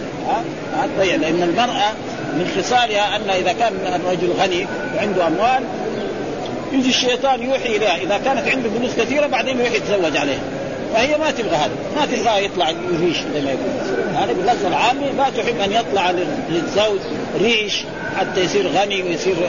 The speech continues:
عنده صفة أبدًا، فتبغى يعني يبقى على حاله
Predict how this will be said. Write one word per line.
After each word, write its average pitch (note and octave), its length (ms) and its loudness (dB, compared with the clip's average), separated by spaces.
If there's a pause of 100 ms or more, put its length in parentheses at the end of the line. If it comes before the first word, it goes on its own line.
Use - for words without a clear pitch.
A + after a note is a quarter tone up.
عنده F3 380 0 (240)
صفة E3 360 2 (360)
أبدًا، F3 220 0
فتبغى B3 480 2
يعني A3 300 0
يبقى A3 260 2
على F#3+ 140 2
حاله A#3+ 300 0